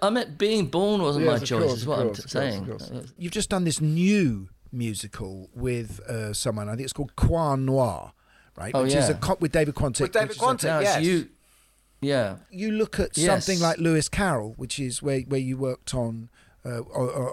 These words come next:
Speaker 2: on The Hunting
Speaker 3: Hunting
Speaker 2: of the
Speaker 3: of the Snark.
Speaker 2: Snark, and there's something about all of these things that have, have got a lot,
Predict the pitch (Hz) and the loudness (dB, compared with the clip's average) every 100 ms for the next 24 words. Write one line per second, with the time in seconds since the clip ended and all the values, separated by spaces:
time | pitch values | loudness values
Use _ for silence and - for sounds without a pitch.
0 | 131 120 127 127 120 110 104 202 147 131 | 0 0 0 0 -2 -2 0 2 2 0
1 | - - 98 - - _ _ 175 170 170 | -6 -14 -20 -20 -20 _ _ 0 2 2
2 | 170 175 - _ - - - 247 254 339 | 0 -4 -10 _ -4 0 0 0 -2 -6
3 | 302 202 185 151 - _ - 202 220 185 | -6 -2 0 0 -2 _ -2 2 2 2
4 | 180 - 185 143 127 143 147 - - 156 | 2 0 -2 -2 0 0 0 -2 -6 -4
5 | 165 160 160 160 | 2 2 4 0